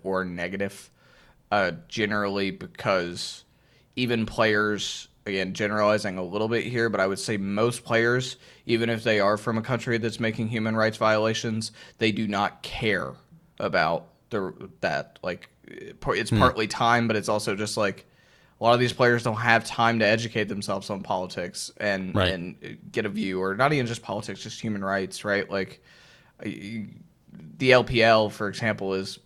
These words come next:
Speaker 1: very much avoided, uh, the Uyghur genocide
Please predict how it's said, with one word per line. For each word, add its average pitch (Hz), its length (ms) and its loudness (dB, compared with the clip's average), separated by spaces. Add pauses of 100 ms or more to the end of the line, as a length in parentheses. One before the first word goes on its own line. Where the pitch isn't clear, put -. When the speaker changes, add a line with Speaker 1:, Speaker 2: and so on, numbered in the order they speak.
Speaker 1:
very 107 460 0
much 98 460 -4
avoided, 101 840 -2 (320)
uh, 95 260 0
the 104 140 -6
Uyghur 95 320 -2
genocide 92 680 -4